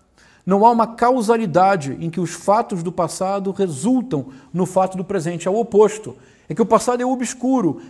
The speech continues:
e é iluminado, como num espelho retrovisor, pelo fato dominante do presente. Como diria o Borges, Kafka e seus precursores. Então esse é um nível muito importante, que na Idade Média foi ampliado,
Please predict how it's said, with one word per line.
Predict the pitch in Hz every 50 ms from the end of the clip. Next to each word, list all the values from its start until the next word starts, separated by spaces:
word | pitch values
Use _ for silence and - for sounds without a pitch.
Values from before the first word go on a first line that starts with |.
| -
e | - 190
é | 208
iluminado, | 233 254 269 262 262 277 262 262 233 208 208 214 208 202 170 143 143 127 - - - - _ -
como | - 214 202 214
num | 202 196 190
espelho | - - - - 233 233 240 226 185
retrovisor, | - 196 214 214 208 202 180 190 175 139 165 202 220 226 - - - - - -
pelo | 202 202 208 196
fato | - - 196 180 190 185 185 - 196
dominante | 165 143 180 180 180 170 156 165 175 170 - 175
do | 175
presente. | 175 214 208 160 151 139 139 - - - - _ _ _ _ _ _ _ _ _ _ -
Como | - 196 185
diria | 160 175 170 165 180
o | 185
Borges, | 175 170 165 170 165 - 220 202 - - _ -
Kafka | - 156 151 156 190 185 - 208
e | 196
seus | - - 202
precursores. | - - 214 208 - 247 - - 170 160 143 101 - - _ _ _ _ _ _ _ _ _ _ _ _ _ _ _ _ _ _ _ _ _ _ _ _ _ _ _ - 107 107 - _ _ - - -
Então | - - 254
esse | 269 262 269
é | 247
um | 214
nível | 226 262 262 214 233 208 190 180 185
muito | 190 233 285 294 277
importante, | 233 - 254 - - 185 160 147 131 - 139 - - - _ _ _ _
que | - 285
na | 294 330 320
Idade | 294 233 226 214 165 175
Média | 175 180 220 254 247 196 190
foi | 185 - 233 233
ampliado, | 233 226 233 254 262 240 214 214 208 185 139 113